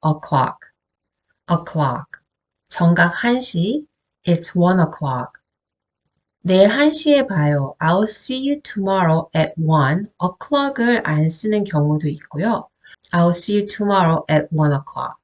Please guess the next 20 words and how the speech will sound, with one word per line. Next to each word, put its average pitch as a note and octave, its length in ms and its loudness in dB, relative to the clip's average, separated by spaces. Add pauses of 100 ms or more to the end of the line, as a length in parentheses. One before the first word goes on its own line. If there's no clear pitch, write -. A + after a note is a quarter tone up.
(140)
둘 F3 180 0
다 F3+ 160 0
표현하실 G3 520 -2
수 - 140 -12
있습니다. C#3+ 640 -8 (640)
한 C#4+ 240 2
시 D4+ 260 0
오 D3+ 260 4
분, G3+ 320 0 (200)
"It's F3 400 0
one E3+ 420 2 (160)
oh F#3 320 2
five." B2+ 400 -4 (760)
"It's - 400 -4
one E3+ 340 4 (200)
oh E3+ 300 4
five"라고 C#3+ 1000 -4
표현하실 E3+ 540 -2
수 - 160 -10
있어요. B2 500 -10